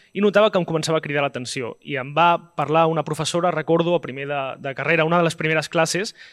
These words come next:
de La Productora, que justament, doncs, per exemple, aquí tenim en, en Gil. Però en aquell moment, com era un concepte relativament nou, es deia que no es podia entrar fins a tercer de carrera.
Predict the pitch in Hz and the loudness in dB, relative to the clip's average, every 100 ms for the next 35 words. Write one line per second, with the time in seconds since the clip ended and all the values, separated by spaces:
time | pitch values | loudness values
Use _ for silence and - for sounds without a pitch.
0 | _ 147 180 196 180 143 135 - 131 101 | _ 0 4 4 2 0 0 -2 -2 -4
1 | - - 123 127 131 131 139 135 127 - | -12 -14 -12 -10 -8 -6 -4 -6 -8 -12
2 | - 123 123 127 127 123 127 117 - 135 | -12 -10 -10 -10 -8 -8 -8 -10 -10 -10
3 | 135 139 156 - - _ _ _ _ _ | -4 -4 -4 -10 -20 _ _ _ _ _
4 | _ - 208 220 214 226 214 214 196 220 | _ 2 4 4 4 4 4 6 4 2
5 | - 196 214 226 220 - 208 180 190 202 | 0 2 4 2 -2 -4 -4 -2 0 2
6 | 180 - - 160 156 190 190 190 196 202 | 2 -2 -6 -2 2 2 4 4 6 6
7 | 160 180 185 175 - 196 185 165 185 196 | 4 2 2 0 0 2 2 2 -2 0
8 | 180 165 156 - 160 156 135 135 101 | -2 -2 -2 -2 -2 -2 0 0 -2